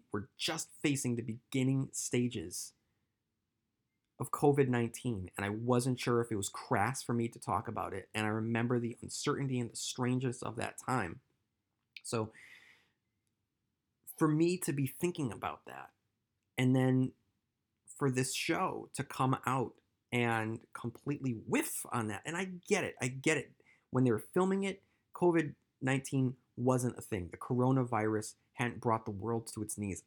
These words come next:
I get it, I get it. But the timing couldn't have been worse to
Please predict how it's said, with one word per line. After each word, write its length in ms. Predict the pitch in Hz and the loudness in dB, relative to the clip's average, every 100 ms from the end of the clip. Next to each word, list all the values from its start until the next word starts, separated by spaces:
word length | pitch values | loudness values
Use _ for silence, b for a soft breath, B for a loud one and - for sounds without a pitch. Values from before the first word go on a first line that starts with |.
| - | -12
I 120 | 101 - - | -12 -10 -2
get 200 | 131 107 | 0 0
it, 140 | - _ _ - | -6 _ _ -20
I 60 | _ _ | _ _
get 160 | - 117 | -2 -2
it. 160 | - _ _ _ _ _ _ | -4 _ _ _ _ _ _
But 120 | - - | -12 -10
the 80 | |
timing 480 | - - 143 151 151 | -8 0 2 2 0
couldn't 240 | 143 139 123 | 0 0 0
have 160 | 117 | -4
been 200 | 107 104 | -6 -2
worse 440 | 98 117 143 - - _ _ - | 0 0 -2 -10 -16 _ _ -12
to 100 | - | -12